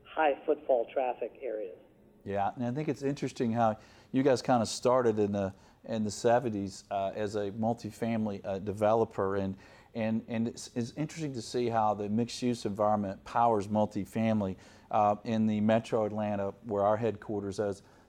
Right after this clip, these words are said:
Speaker 2: the highest rents reported, the, on a report this morning, the highest rents in apartments in our metro area are actually, uh, in, in and around a mixed-use development that is suburban, and, and it's not in Atlanta. So it's not in the areas of Atlanta you think would have the highest rents, like Midtown and Buckhead and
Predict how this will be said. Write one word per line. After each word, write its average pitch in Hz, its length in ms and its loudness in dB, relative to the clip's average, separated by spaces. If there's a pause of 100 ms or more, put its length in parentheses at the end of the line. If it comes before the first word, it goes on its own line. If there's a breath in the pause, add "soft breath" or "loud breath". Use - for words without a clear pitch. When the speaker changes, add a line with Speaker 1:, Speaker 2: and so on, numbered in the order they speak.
Speaker 2:
the 110 100 -2
highest 131 500 0
rents 123 280 0
reported, 110 600 0
the, 101 340 2
on 107 120 -4
a 104 40 -4
report 107 400 0
this 101 200 -6
morning, 117 280 0
the 101 80 -4
highest 139 440 -6
rents 117 460 -2 (340 soft breath)
in 117 100 -2
apartments 113 640 0
in 110 200 -4
our 107 240 0 (140)
metro 110 400 0
area 107 400 4 (260 soft breath)
are 110 180 4
actually, 110 520 2
uh, 104 260 2 (160)
in, 117 260 -2
in 123 180 0
and 123 80 2
around 113 420 2
a 107 120 -6
mixed-use 110 460 -2
development 104 640 2 (300 soft breath)
that 110 140 4
is 98 120 0
suburban, 101 880 0
and, 101 240 -6
and 101 240 -6
it's 98 180 -8
not 113 400 2
in 107 140 -6
Atlanta. 104 340 -2
So 104 180 -2
it's 98 140 -2
not 113 160 4
in 110 80 0
the 104 60 0
areas 104 280 2
of 98 100 -2
Atlanta 101 280 0
you 95 60 -2
think 95 180 -4
would 104 100 0
have 104 120 2
the 98 60 -2
highest 101 280 -4
rents, 107 220 -4
like 98 100 -4
Midtown 98 380 -4
and 92 100 -6
Buckhead 98 380 0
and 92 140 -4